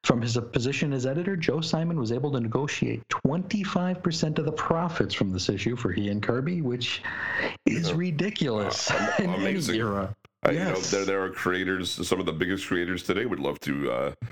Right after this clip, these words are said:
Speaker 2: see that kind
Speaker 1: Work
Speaker 2: of
Speaker 1: for
Speaker 2: a
Speaker 1: a
Speaker 2: chunk from
Speaker 1: quarter of it. Holy
Speaker 2: a quarter
Speaker 1: smokes.
Speaker 2: of it. That's an incredible thing, but I guess they really just wanted to, uh,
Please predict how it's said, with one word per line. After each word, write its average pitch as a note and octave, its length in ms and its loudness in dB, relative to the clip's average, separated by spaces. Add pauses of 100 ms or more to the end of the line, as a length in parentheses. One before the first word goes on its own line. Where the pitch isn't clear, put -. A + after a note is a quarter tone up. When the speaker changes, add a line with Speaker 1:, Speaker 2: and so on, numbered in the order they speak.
(240)
Speaker 2:
see - 180 0
that D#2 180 0
kind D#3+ 200 0
Speaker 1:
Work - 0 -
Speaker 2:
of - 80 -4
Speaker 1:
for D#3 100 0
Speaker 2:
a A#2 60 0
Speaker 1:
a - 40 -2
Speaker 2:
chunk D2+ 160 -2
from - 80 -2
Speaker 1:
quarter G#3 460 0
of G#2 140 0
it. G2+ 80 -2
Holy E3 320 0
Speaker 2:
a G#2 40 -4
quarter A2 280 0
Speaker 1:
smokes. D#2 120 -2 (100)
Speaker 2:
of D2+ 60 -2
it. - 40 0
That's - 160 -4
an - 80 -2
incredible D2 480 -2
thing, C#2 320 -2
but C#2 100 0
I C#2+ 60 -2
guess D2 180 -2
they D#2 140 0
really D#2+ 220 0
just D#2 200 -4
wanted D#2 300 -2
to, D#2+ 320 -2
uh, D#2+ 140 -2